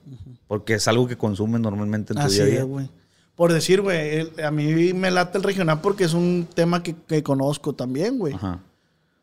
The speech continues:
Speaker 1: A ti no se te puede dar tan fácil el regional porque no lo sigues tanto,
Speaker 2: Sí, no, a
Speaker 1: pues.
Speaker 2: mí me cuesta. Me cuesta, me cuesta, por ejemplo, eh, mantener un invitado de ese género me cuesta porque como no lo consumo tanto, pues a veces siento que no voy a poder <laughs> dominar tanto la plática, pues.
Speaker 1: Claro.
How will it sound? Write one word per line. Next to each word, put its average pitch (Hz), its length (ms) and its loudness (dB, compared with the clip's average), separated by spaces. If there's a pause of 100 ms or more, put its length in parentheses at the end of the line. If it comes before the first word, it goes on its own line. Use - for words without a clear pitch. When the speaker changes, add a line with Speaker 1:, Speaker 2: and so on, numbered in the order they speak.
(120)
Speaker 1:
A 147 100 -6
ti 175 140 4
no 185 80 8
se 220 120 6
te 180 100 2
puede 180 220 6
dar 180 80 2
tan 190 140 2
fácil 185 260 6
el 190 60 -2
regional 165 360 0
porque 196 200 -4
no 156 200 4
lo 151 160 6
sigues 139 360 -2
tanto, 175 260 -4
Speaker 2:
Sí, 101 220 6
no, 104 140 2
a 123 40 4
Speaker 1:
pues. 131 100 2
Speaker 2:
mí 127 60 -2
me 123 80 -2
cuesta. 120 500 -2 (480)
Me 98 160 -10
cuesta, 95 840 -2
me 98 240 -4
cuesta, 110 500 2
por 117 120 4
ejemplo, 120 400 2 (400)
eh, 101 480 6
mantener 107 460 0
un 113 120 0
invitado 117 720 2 (160)
de 104 300 0
ese 104 180 0
género 123 360 4
me 110 160 -2
cuesta 104 420 0
porque 104 760 0 (240)
como 107 200 0
no 104 80 2
lo 131 120 2
consumo 123 400 0
tanto, 143 420 2
pues 120 200 0
a 101 40 2
veces 101 240 0
siento 107 320 -2
que 110 100 -4
no 98 140 -2
voy 104 140 2
a 104 120 -2
poder 101 200 2
<laughs> - 20 -2
dominar 101 360 -4
tanto 110 220 -4
la 98 140 -2
plática, 101 400 -2
pues. 92 220 -8
Speaker 1:
Claro. 117 160 -14